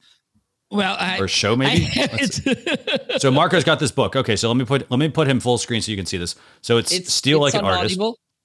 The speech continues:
Speaker 1: Okay, it's in Audible. And, um, I don't know about you, Chris, and, uh, our audience, if you
Speaker 2: Yeah.
Speaker 1: like to, to, um, to listen to books. It's,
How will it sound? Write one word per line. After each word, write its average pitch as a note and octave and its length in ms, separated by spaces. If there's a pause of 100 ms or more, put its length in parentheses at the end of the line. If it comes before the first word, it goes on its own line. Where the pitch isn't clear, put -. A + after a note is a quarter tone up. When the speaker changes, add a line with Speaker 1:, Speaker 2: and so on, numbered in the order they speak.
(680)
Speaker 1:
Okay, C#3+ 340
it's D#3 420
in C#3 160
Audible. C#3+ 420
And, G#3+ 460
um, G3+ 560 (440)
I A3 100
don't B3 120
know A#3 100
about G3 300
you, G3 120
Chris, E3 400
and, C#3+ 440
uh, B2 320
our B2+ 180 (100)
audience, C3 520
if C3 480
you C3 140
Speaker 2:
Yeah. A#2+ 80
Speaker 1:
like A#2+ 260
to, A#2 680 (360)
to, A2+ 760
um, G2+ 420 (1800)
to - 80
listen F#3 420
to D#3 140
books. - 520 (320)
It's, D#3+ 360